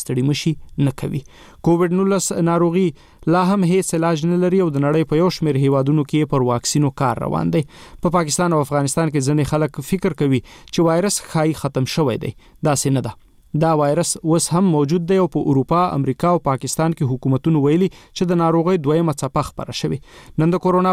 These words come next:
وایرس په اړه نورې خبرې هم کوو او معلومات درکوو. میلمه مو ډاکټر محمد عرفان الله دی.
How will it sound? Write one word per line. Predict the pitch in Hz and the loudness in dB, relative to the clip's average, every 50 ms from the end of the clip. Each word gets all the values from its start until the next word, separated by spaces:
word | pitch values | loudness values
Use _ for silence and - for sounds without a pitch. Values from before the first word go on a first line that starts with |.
| 185 185 | 2 2
وایرس | 185 185 190 180 - - | 2 0 -2 -4 -2 -2
په | 185 180 | 0 0
اړه | 185 180 175 175 | 2 2 2 2
نورې | 185 185 175 151 - | 2 2 0 0 -2
خبرې | 147 139 156 156 147 139 160 | -2 -2 0 0 0 0 0
هم | 180 175 - | 0 0 0
کوو | 175 175 180 180 165 | 0 2 2 2 2
او | 143 127 123 | 2 0 0
معلومات | 120 120 120 127 135 131 113 - - 135 | 0 0 0 2 0 0 -2 -4 -8 -12
درکوو. | 135 - - 156 156 139 - - - - - - - | -10 -4 -2 -2 -2 -2 -4 -10 -20 -20 -10 -2 0
میلمه | 151 151 160 175 180 180 | 0 2 2 2 2 0
مو | 175 151 | 0 0
ډاکټر | 143 135 - - 165 156 143 | 0 -2 -2 -2 0 0 0
محمد | 127 127 131 127 123 120 | 0 0 0 0 0 -2
عرفان | 117 - - 123 120 117 123 | -2 -2 -2 -2 0 0 0
الله | 127 123 127 | 0 0 -2
دی. | - 131 | -4 -6